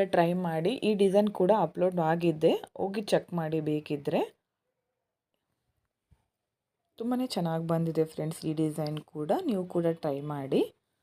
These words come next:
ಇಷ್ಟ ಆಗಿದ್ರೆ ಒಂದು ಲೈಕ್ ಕೊಡೋದನ್ನ ಮಾತ್ರ ಮರಿಬೇಡಿ ಫ್ರೆಂಡ್ಸ್. ಫಿನಿಶಿಂಗ್ ಕೂಡ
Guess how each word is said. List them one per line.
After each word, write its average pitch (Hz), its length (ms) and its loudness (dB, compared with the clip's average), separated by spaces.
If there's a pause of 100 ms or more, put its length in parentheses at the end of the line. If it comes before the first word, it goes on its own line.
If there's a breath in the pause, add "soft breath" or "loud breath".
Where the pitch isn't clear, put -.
(1080)
ಇಷ್ಟ - 260 -4
ಆಗಿದ್ರೆ 196 360 2
ಒಂದು 208 240 4
ಲೈಕ್ 170 260 6
ಕೊಡೋದನ್ನ 165 420 4
ಮಾತ್ರ 165 400 0
ಮರಿಬೇಡಿ 151 520 0
ಫ್ರೆಂಡ್ಸ್. - 420 -8 (4000)
ಫಿನಿಶಿಂಗ್ 240 400 0
ಕೂಡ 196 200 4